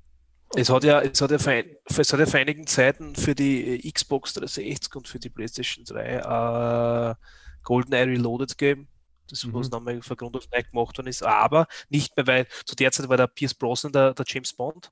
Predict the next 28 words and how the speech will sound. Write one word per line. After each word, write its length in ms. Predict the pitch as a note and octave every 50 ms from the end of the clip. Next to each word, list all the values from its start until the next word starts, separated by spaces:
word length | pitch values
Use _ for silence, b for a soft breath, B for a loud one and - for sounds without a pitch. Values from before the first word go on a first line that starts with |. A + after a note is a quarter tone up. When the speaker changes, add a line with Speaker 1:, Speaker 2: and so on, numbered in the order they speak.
| _ _
Speaker 1:
bei 100 | - A#2+
GoldenEye. 460 | A#2 - A#2 A#2 A#2+ A#2+ A2+ A#2+ D3+ E3+ _ _ _ B B B B B B
Und 200 | B B2+ A#2+ -
das, 220 | C3+ B2 - - - -
das 240 | - B2+ A#2+ A2+ -
neue, 180 | - A#2 B2 C3+
das, 280 | - C3 - - -
äh, 340 | - C3 A2+ A2+ A2+ A2 A2 G#2+ -
GoldenEye 460 | - A#2+ A#2+ - C3 - A2+ A2+ B2
Reloaded 480 | C3+ B2+ B2 A2+ A2 A#2+ D3 C#3 -
haben 100 | - B2
sie 100 | A#2+ -
einfach 280 | G#2+ A2 A#2 B2 C3 -
in 120 | B2+ A#2
Dale 240 | - - A#2 A#2 A#2
Creek 280 | - - A#2 C3 - -
eingeschnitten. 640 | - G#2 G2 G2+ - - - - G#2 G2+ G2+ _ G2+
Ich 60 | G#2 A2
meine, 240 | A2+ A2+ A#2+ B2 A#2+
das 240 | C3 A#2 - - -
Spiel 260 | C#3 - - - C3
ist 100 | - -
von 80 | C#3
Grund 160 | - C3 A#2+ C3
auf 100 | A#2+ -
neu 100 | B2 A#2
gemacht 460 | A#2 A#2+ A2+ G#2+ G#2+ A2 - - -
worden. 220 | C3 C3 C3+ D3